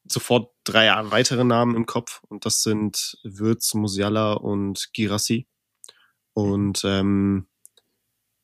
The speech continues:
wenn Wirtz in der Bundesliga bleibt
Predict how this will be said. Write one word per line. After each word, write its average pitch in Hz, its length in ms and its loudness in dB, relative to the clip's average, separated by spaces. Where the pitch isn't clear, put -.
wenn 117 600 4
Wirtz 113 800 0
in 117 140 4
der 113 80 6
Bundesliga 104 460 4
bleibt 101 480 0